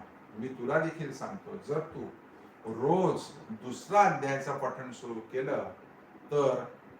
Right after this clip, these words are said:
तुम्हाला देखील भगवान श्रीकृष्णांची कृपा ही नक्की प्राप्त होईल. तर इकडे भगवान विष्णू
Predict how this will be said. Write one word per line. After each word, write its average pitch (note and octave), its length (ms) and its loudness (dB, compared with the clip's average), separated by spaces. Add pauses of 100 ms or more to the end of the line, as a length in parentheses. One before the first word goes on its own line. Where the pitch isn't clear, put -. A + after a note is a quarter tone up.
(260)
तुम्हाला A#2+ 560 -2
देखील F#2 460 -4 (360)
भगवान G#3 460 -2
श्रीकृष्णांची B2+ 1080 -6
कृपा - 500 -4 (520)
ही C3+ 120 -4
नक्की A#2 680 -6
प्राप्त - 600 -4 (680)
होईल. G2+ 640 -6 (2500)
तर A2 160 -6 (460)
इकडे A2+ 500 -4 (100)
भगवान G#2+ 600 -6
विष्णू C3 380 -6